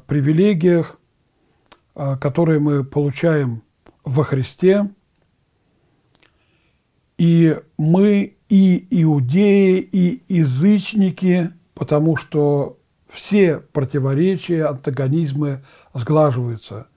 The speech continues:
между христианами». Об этом свидетельствует апостол Павел с четырнадцатого по двадцать второй стих.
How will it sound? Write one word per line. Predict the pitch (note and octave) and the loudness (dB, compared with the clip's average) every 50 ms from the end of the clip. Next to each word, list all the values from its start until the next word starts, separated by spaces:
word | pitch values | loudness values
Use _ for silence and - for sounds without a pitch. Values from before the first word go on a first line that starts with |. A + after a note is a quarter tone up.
| _ _ _ - | _ _ _ -6
между | D3 C#3+ C#3 C3 A#2 B2 A#2+ A#2 - _ _ _ | -4 -2 -2 -2 -4 -6 -8 -8 -12 _ _ _
христианами». | - - B2 B2 - - - C3 A2+ G#2+ G#2 F#2+ E2+ F2 G2+ - _ _ _ _ _ _ _ - - - - - - - - - - | -12 -10 -10 -10 -10 -10 -10 -10 -10 -10 -12 -14 -16 -18 -20 -20 _ _ _ _ _ _ _ -20 -20 -20 -20 -20 -20 -20 -20 -12 -6
Об | - D#3 C#3+ | -4 0 0
этом | G3+ G3+ A3 G3 E3 | 0 2 0 0 -2
свидетельствует | C#3 - D#3 D#3 C#3 E3 G3+ F#3 F#3+ F3+ C#3+ - - E3 D#3 D3+ D3 C3+ C3+ - - - _ _ _ _ _ _ _ _ _ _ _ | -2 -4 -4 -2 0 0 0 0 0 -2 -4 -4 -4 -2 -2 0 0 -2 -4 -10 -20 -20 _ _ _ _ _ _ _ _ _ _ _
апостол | - - C3+ - F3+ D#3+ - - D3+ | -6 -6 -4 -2 -2 -2 0 -2 -4
Павел | C3 - F#3 F#3 F#3 F3+ E3+ D#3 | -2 0 0 2 2 2 0 -2
с | - | -4
четырнадцатого | - - D3 - G3+ G3 F#3 E3+ - - - D3+ | -6 -6 -4 -2 0 0 0 -2 -4 -6 -6 -6
по | C3+ C3 - C#3+ | -6 -4 -6 -6
двадцать | B2+ C3 D3+ D#3 D3 - D3 C3+ | -4 -2 -2 -2 -2 -2 -6 -6
второй | C#3 - C3+ C3+ C3 B2 | -4 -4 -4 -2 -4 -4
стих. | - - - - G2 F#2+ - _ | -6 -10 -12 -12 -12 -12 -14 _